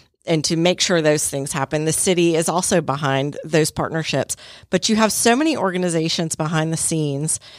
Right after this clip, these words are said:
that oftentimes don't get mentioned and you don't even know they exist, but it's those people, they are residents of this city that are making a difference. So because Johns Creek is so small,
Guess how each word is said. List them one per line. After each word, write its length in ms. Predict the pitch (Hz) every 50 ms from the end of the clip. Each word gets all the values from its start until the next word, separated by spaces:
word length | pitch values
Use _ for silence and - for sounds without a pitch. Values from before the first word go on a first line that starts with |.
| - - _ _ _ -
that 160 | 185 175 - -
oftentimes 640 | 170 202 208 - 240 226 208 214 190 165 160 156 -
don't 200 | - 165 165 165
get 280 | - 180 175 - - _ _
mentioned 640 | 160 156 135 135 135 - 147 131 135 143 160 - -
and 180 | - 151 156 156
you 80 | 151
don't 200 | 147 156 156 170
even 180 | 185 175 196 190
know 160 | 180 175 170
they 160 | 170 180 180
exist, 600 | 180 175 175 - 139 131 131 147 - - - - - - - - - - _ _
but 140 | 202 180
it's 200 | 190 147 - -
those 380 | - - 190 190 190 202 196 -
people, 360 | - - 170 151 - 143 147
they 140 | 151 180 190
are 80 | 185 175
residents 600 | 160 170 160 160 - 170 151 160 151 156 - 156
of 100 | 143 -
this 160 | 143 139 -
city 400 | - - 147 139 139 135 135 135
that 220 | 131 156 147 135
are 120 | 123 151 151
making 420 | 151 151 147 151 - 143 143 139
a 40 | 135
difference. 500 | - 127 - - 113 113 82 80 - -
So 220 | - - 160 156
because 640 | 151 151 170 165 - - - - 262 262 269 262 -
Johns 260 | - 190 175 170 -
Creek 240 | - 196 175 - 165
is 100 | 165 -
so 200 | - 170 156 156
small, 580 | - - - 185 175 170 165 160 151 151 -